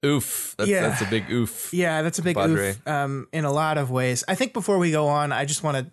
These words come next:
Speaker 2: say generally, today, the day we're recording this, is World Suicide Prevention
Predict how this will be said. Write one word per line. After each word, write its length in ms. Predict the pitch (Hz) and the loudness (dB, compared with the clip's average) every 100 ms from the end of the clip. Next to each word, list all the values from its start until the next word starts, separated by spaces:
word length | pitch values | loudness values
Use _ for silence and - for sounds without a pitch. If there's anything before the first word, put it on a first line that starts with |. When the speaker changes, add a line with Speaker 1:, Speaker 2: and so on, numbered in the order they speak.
| 147 | -6
Speaker 2:
say 260 | - 139 | -2 0
generally, 540 | 131 127 131 135 131 131 - | 0 -2 0 0 -2 -4 -4
today, 340 | 180 160 180 | 0 2 2
the 120 | 160 | 2
day 120 | 156 160 | 2 2
we're 100 | 151 | 2
recording 480 | 143 - 139 151 | -2 0 0 0
this, 200 | 160 160 | 0 0
is 160 | 143 120 | 0 -2
World 320 | 131 131 135 | 0 0 0
Suicide 540 | - 135 135 143 139 135 | 0 0 2 0 -2 -2
Prevention 640 | 135 120 127 - 151 151 | -4 -2 -2 -2 -2 -4